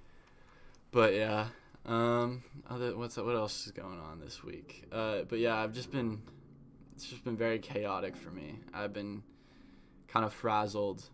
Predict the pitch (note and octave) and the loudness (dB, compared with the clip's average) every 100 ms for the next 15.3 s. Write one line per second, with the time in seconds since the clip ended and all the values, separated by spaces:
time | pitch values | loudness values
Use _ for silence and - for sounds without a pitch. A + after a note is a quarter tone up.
0 | - A2 G#2+ G2 F#2 F#2+ F2 E2 - - | -12 -2 2 2 0 -2 -2 -2 -6 -14
1 | - E2 D#2 C2 - - G2+ G2 G2 D#2+ | -10 -8 -6 -8 -10 -8 -8 -6 -8 -6
2 | D#2 - - - - - - - - - | -6 -8 -16 -20 -20 -20 -20 -20 -20 -20
3 | - - - G#2+ A2 G#2+ G2+ G2+ F#2+ E2+ | -20 -6 -2 0 0 -2 -2 -2 0 -2
4 | - - - - - G#2 G#2 G2+ G2+ - | -6 -18 -20 -20 -2 0 0 -2 -6 -6
5 | G#2 G#2 G#2+ A2 B2 - - A2+ A2+ A2 | -6 -6 -4 -4 -4 -12 -10 -4 -4 -2
6 | A#2+ A#2+ C#3 C3+ C#3 D3 - - - A2+ | -4 -2 -4 -4 -6 -12 -20 -20 0 0
7 | G#2+ G#2 G#2+ - A#2+ A2+ A#2 - A#2+ - | 2 -2 -4 -4 -4 -4 -4 -4 -4 0
8 | C#3 B2+ B2 A2+ A2+ A2 G2+ D2 E2+ - | 0 2 2 2 0 -4 -4 -4 -6 -8
9 | - - - - - - - - - - | -18 -20 -20 -20 -20 -20 -20 -20 -20 -4
10 | - G2+ - A2 G2 - - - - A2+ | 0 0 0 -2 -2 -6 -20 -10 -6 0
11 | A#2 A2 A#2 A2 A#2 A2+ A2+ A2+ A2 G#2+ | 0 2 0 -2 2 4 6 4 0 -2
12 | G#2 G2 F#2 F#2+ E2+ - - - - - | -2 0 -2 -4 -6 -10 -20 -20 -20 -20
13 | - - - - - G#2+ G#2 G2+ G2+ - | -20 -20 -20 -20 -8 -4 -2 -4 -4 -4
14 | G#2+ G#2+ G#2 G2+ - G#2 G2+ G2 E2 E2+ | -4 -2 -4 -6 -6 -2 0 0 0 -2
15 | F2+ - | -4 -10